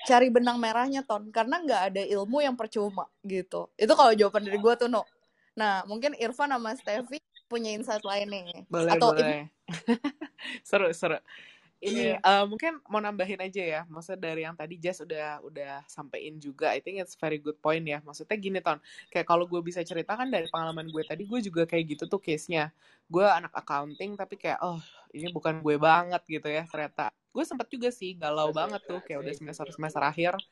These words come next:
Speaker 2: Kayak yang, "Oh no," gitu. "Nanti going forward gue gimana ya?" Kayak, "I don't see myself working for a,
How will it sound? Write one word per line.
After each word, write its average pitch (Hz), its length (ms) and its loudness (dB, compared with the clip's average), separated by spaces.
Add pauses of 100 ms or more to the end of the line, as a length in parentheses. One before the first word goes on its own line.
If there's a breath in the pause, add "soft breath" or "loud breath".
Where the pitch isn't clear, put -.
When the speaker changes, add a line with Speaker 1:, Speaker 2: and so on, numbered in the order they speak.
(380 loud breath)
Speaker 2:
Kayak 143 220 0 (100)
yang, 165 100 -4 (120)
"Oh 175 260 -4
no," 175 320 -2
gitu. 151 300 -8
"Nanti 151 260 -8
going 160 240 0
forward 175 320 0
gue 208 160 0
gimana 156 480 -6
ya?" 156 320 -4
Kayak, 139 160 -6 (320 soft breath)
"I 151 140 2
don't 160 180 0
see 165 160 -6
myself 160 400 0
working 151 400 -2
for 160 160 -2
a, 156 300 2